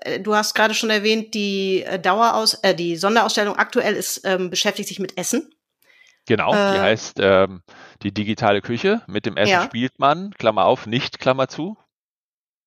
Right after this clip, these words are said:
Speaker 1: Die mir
Speaker 2: Super,
Speaker 1: tatsächlich
Speaker 2: super
Speaker 1: durchgegangen ist. Ich
Speaker 2: Titel.
Speaker 1: hab letztes Jahr eine Folge gemacht, ähm, zum Thema Kochen. Aber da
Speaker 2: Ah,
Speaker 1: weiß ich gar
Speaker 2: ja.
Speaker 1: nicht, die lief, äh, hatten wir, glaub ich, im September.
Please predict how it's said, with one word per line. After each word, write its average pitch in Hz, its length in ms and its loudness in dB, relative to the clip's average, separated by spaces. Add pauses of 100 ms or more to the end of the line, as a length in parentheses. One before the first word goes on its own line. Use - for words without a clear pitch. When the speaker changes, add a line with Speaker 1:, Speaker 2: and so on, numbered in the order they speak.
(800)
Speaker 1:
Die 220 80 0
mir 240 120 4
Speaker 2:
Super, 233 80 2
Speaker 1:
tatsächlich 247 380 0
Speaker 2:
super 254 120 -2
Speaker 1:
durchgegangen 147 300 2
ist. 180 60 -2
Ich 151 60 0
Speaker 2:
Titel. 180 160 2
Speaker 1:
hab 196 80 0
letztes 262 400 0
Jahr 269 140 4
eine 254 180 0
Folge 254 340 4
gemacht, 247 560 0
ähm, 233 460 2
zum 233 180 0
Thema 262 220 2
Kochen. 262 480 -6 (680)
Aber 214 200 2
da 220 100 4
Speaker 2:
Ah, - 20 0
Speaker 1:
weiß 226 200 2
ich - 100 -8
gar 240 120 2
Speaker 2:
ja. 233 40 4
Speaker 1:
nicht, - 100 -2
die 226 140 -2
lief, 226 320 -6
äh, 208 320 0
hatten 226 200 -6
wir, 220 100 -2
glaub 208 260 -2
ich, 202 140 -8
im 208 100 -2
September. 190 800 -2